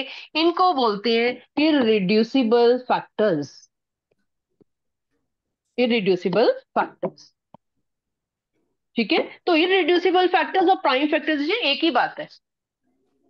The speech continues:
Name change है, but it is same thing। You can write down also। Irreducible factors means prime factors।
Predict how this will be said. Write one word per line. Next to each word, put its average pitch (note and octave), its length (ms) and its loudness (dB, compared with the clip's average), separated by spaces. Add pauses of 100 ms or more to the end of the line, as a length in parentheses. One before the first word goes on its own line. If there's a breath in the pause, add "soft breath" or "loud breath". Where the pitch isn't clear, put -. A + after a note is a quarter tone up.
(1800)
Name C#4+ 500 0 (120)
change C4 300 0
है, D#4 240 2
but A3+ 260 -2
it B3 160 -4
is C4+ 180 -4
same F#3+ 260 -2
thing। D3 240 -8
You G3+ 160 -6
can A#3 140 -2
write G3+ 220 -2
down C#4 180 0
also। D4 340 0 (1500)
Irreducible C#4+ 680 -2
factors B3 440 -2
means C4 320 -2 (200)
prime A3 320 -2
factors। F3+ 460 -4